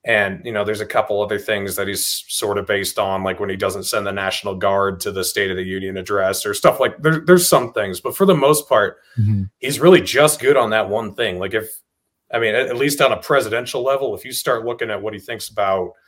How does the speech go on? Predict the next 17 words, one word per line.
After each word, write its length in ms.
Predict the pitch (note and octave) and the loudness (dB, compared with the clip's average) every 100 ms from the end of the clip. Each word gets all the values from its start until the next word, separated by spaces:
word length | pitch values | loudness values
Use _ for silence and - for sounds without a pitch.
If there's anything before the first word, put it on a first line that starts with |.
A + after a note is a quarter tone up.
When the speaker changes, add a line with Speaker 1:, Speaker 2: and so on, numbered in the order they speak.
| _ _ _ _ _ _ | _ _ _ _ _ _
Speaker 1:
national 520 | A#2 A#2 A2 - B2 G#2+ | -2 2 2 0 -4 -4
security, 840 | - - B2+ A#2 A2+ A#2 A2+ A2+ _ _ | -6 -6 -2 -2 -2 -4 -4 -8 _ _
foreign 400 | - A2+ G#2+ G#2 | -8 -6 -6 -2
policy, 840 | G#2+ G#2 G#2+ G#2 A#2 G#2+ G#2 G#2+ - | 0 2 2 -2 -4 -4 -6 -8 -12
I 80 | G#2+ | -10
mean, 120 | F#2+ | -10
he's 180 | G2+ - | -10 -8
terrifying. 920 | - A#2 C#3 A2+ - F2+ E2 F2 F#2 _ _ - | -4 0 0 0 -2 -8 -8 -12 -16 _ _ -12
So 520 | - G2 F2+ E2 - _ - - - | -2 0 0 -4 -10 _ -20 -18 -18
<laughs> 500 | - - A3+ F#3+ B2+ | -14 -6 -4 -4 -6
big 180 | D#3+ | -6
red 260 | D3 D3+ D3 | -2 -2 0
Speaker 2:
Yeah. 60 | C#3+ | 0
Speaker 1:
flag 240 | B2+ A#2+ | 0 -2
there 180 | A#2 G#2 | -4 -6
for 160 | B2 | -8
me, 220 | G#2 G2 | -12 -12